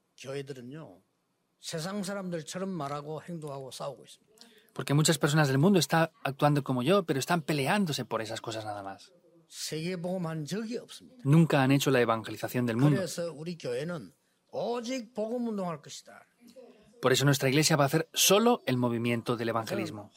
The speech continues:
Speaker 1: 확신 가졌습니다.
Speaker 2: Yo tengo una seguridad.
Speaker 1: 막 오자마자, 에, 이런 큰 땅을 찾아다녔어요.
Speaker 2: Y nada más llegar, empecé a buscar un terreno grande
Speaker 1: 없어요,
Speaker 2: como
Speaker 1: 땅이.
Speaker 2: este. No había.
Speaker 1: 근데 땅이 비었다고 하는 게 여기밖에 없는 거예요.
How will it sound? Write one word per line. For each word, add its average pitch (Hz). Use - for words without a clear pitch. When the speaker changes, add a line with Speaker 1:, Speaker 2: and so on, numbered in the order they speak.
Speaker 1:
확신 254
가졌습니다. -
Speaker 2:
Yo 127
tengo 170
una 120
seguridad. 104
Speaker 1:
막 -
오자마자, 208
에, 123
이런 202
큰 277
땅을 285
찾아다녔어요. 143
Speaker 2:
Y 180
nada 160
más 190
llegar, 175
empecé 143
a 180
buscar 175
un 170
terreno 147
grande 175
Speaker 1:
없어요, -
Speaker 2:
como 113
Speaker 1:
땅이. 107
Speaker 2:
este. 127
No 160
había. 214
Speaker 1:
근데 202
땅이 226
비었다고 220
하는 208
게 170
여기밖에 170
없는 101
거예요. -